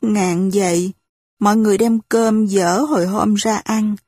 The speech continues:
Mới ăn mấy miếng thì ba rèn chạy lịch phịch tới la: "Ra hầm hết đi, tổ đi bám về cho hay, tụi nó đã tới hòn sốc rồi." Ngạn xách súng đứng bật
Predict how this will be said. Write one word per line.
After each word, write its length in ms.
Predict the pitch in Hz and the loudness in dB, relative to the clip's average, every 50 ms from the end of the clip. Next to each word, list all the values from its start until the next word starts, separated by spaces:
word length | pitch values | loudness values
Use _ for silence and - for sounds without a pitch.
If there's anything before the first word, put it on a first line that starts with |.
| _ _ _ _ _ _ _ - | _ _ _ _ _ _ _ -4
Mới 200 | - 254 311 320 | 0 0 2 2
ăn 220 | 294 254 214 208 208 | 2 0 0 0 0
mấy 140 | 214 240 262 | 0 0 0
miếng 400 | 269 254 247 247 254 269 302 339 - | 0 0 0 0 0 0 -2 -2 -2
thì 220 | - 233 196 180 175 | 0 0 0 0 0
ba 260 | 208 214 220 226 220 | 0 0 0 0 0
rèn 460 | 202 196 185 180 180 175 170 165 165 | -2 -2 -2 0 0 0 -2 -2 -2
chạy 280 | - - 190 180 170 165 | -4 -4 -2 -2 -2 -2
lịch 420 | 180 185 190 190 185 - - - | -2 -2 -2 -2 -4 -4 -6 -12
phịch 260 | - - 190 185 - _ _ | -8 -6 -6 -6 -6 _ _
tới 300 | - 214 220 240 277 330 | -4 -2 -2 0 0 0
la: 400 | 349 311 247 220 214 208 208 196 - _ _ _ _ _ _ _ _ _ _ _ _ _ - - | 0 0 0 0 -2 -4 -6 -8 -10 _ _ _ _ _ _ _ _ _ _ _ _ _ -2 0
"Ra 120 | 240 - | 2 2
hầm 240 | - 285 269 233 240 | 4 4 2 4 4
hết 180 | 277 359 - 320 | 4 4 4 2
đi, 240 | 302 302 294 247 - _ _ _ _ _ - | 2 0 0 0 -4 _ _ _ _ _ -2
tổ 140 | - 214 269 | 0 2 2
đi 120 | - 285 | 2 2
bám 220 | 233 262 269 330 392 370 | 2 2 2 2 2 2
về 140 | 254 226 208 | 2 2 2
cho 140 | - 247 254 | 2 2 0
hay, 280 | 269 277 285 269 254 - _ _ _ - | 2 2 0 -2 -2 -4 _ _ _ 0
tụi 120 | 190 208 | 2 2
nó 340 | 226 247 247 277 339 381 370 | 4 4 4 4 2 2 2
đã 240 | 320 208 202 226 254 | 2 2 2 2 0
tới 240 | - - 320 381 | 0 2 2 2
hòn 220 | 349 294 214 202 190 | 2 2 0 0 0
sốc 260 | - - 339 392 - | 0 2 2 2 2
rồi." 320 | 311 269 254 226 180 160 - _ _ _ _ _ _ _ _ _ _ _ _ _ _ _ _ _ _ - | 2 2 4 4 2 0 -6 _ _ _ _ _ _ _ _ _ _ _ _ _ _ _ _ _ _ -4
Ngạn 340 | 190 202 208 190 175 190 196 | -2 0 0 2 2 0 0
xách 260 | - - 302 330 - | 0 0 -2 -2 -2
súng 300 | - - - 277 311 294 | -2 -2 0 0 0 2
đứng 260 | 285 277 311 370 359 | 2 2 0 0 2
bật 160 | 208 208 196 | 2 0 0